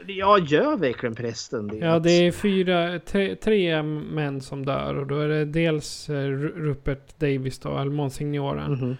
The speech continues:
Speaker 2: Och sen Evan Hooper som spelar präst.
Speaker 1: Ja,
Speaker 2: Han
Speaker 1: men
Speaker 2: dör också. Och så är det Christopher Lee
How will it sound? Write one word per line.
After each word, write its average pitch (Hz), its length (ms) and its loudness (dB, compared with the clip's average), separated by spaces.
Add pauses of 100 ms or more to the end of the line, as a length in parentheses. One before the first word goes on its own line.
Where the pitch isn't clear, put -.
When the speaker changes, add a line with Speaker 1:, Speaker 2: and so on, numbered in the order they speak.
(220)
Speaker 2:
Och 151 100 -6
sen 160 220 -2
Evan 156 340 2
Hooper 156 480 0
som 131 180 -6
spelar 139 320 -2
präst. - 680 -2 (600)
Speaker 1:
Ja, 156 60 4
Speaker 2:
Han 156 100 8
Speaker 1:
men 156 140 8
Speaker 2:
dör 151 200 6
också. 147 400 0
Och 143 300 -2
så - 140 -2
är 147 80 2
det 143 80 2 (100)
Christopher 139 440 -4
Lee 135 280 -6